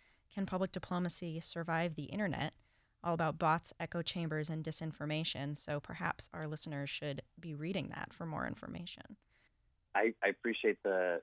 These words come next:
Speaker 2: the promotion, Madison. It is,
Speaker 1: <laughs>
Speaker 2: um, if I do say so myself, a terrific report, and I, <laughs> uh, we're very proud of it. But, uh, it, it's a great, it's a great, uh, introduction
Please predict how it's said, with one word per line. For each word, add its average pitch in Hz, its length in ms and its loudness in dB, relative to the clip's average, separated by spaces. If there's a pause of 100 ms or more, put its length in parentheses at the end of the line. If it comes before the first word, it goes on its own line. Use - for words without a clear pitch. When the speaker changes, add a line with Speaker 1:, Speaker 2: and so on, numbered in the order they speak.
Speaker 2:
the - 80 -4
promotion, 92 600 0
Madison. 85 420 0
It 98 140 4
is, 117 200 6 (100)
Speaker 1:
<laughs> - 100 -2
Speaker 2:
um, 95 340 6 (840)
if - 100 -4
I 95 60 4
do 101 200 0
say 104 160 6
so 113 60 -4
myself, 90 380 2 (120)
a 92 60 -2
terrific 87 460 -2
report, 85 440 2
and 80 80 -2
I, 80 160 4 (460)
<laughs> - 800 -2
uh, 98 140 6
we're 104 100 6
very 98 220 8
proud 92 240 8
of 85 80 0
it. 82 160 0
But, 95 140 4 (140)
uh, 92 220 6
it, 113 140 2 (160)
it's 120 160 -2
a 120 40 0
great, 117 380 6
it's - 140 -12
a 110 40 0
great, 110 280 6 (120)
uh, 101 140 2
introduction 95 640 -2